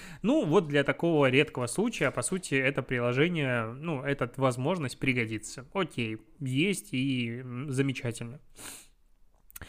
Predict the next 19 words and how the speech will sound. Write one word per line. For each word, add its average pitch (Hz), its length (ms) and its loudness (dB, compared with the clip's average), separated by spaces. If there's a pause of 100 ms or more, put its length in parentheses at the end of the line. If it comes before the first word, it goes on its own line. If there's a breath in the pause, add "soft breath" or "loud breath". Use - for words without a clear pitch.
(280 loud breath)
Тут 220 180 4
еще - 140 -2
появилось 165 420 6
исследование, 185 540 4
что, 151 600 6
э, 131 640 2
расходы 151 420 2
россиян 143 480 2
на 135 80 2
игры 180 280 2
в - 80 -16
первом 135 280 2
полугодии 127 560 2
выросли 131 420 2
на 123 120 -2
рекордный 127 420 2
двадцать 123 460 0
один 123 140 -2
процент, 180 560 2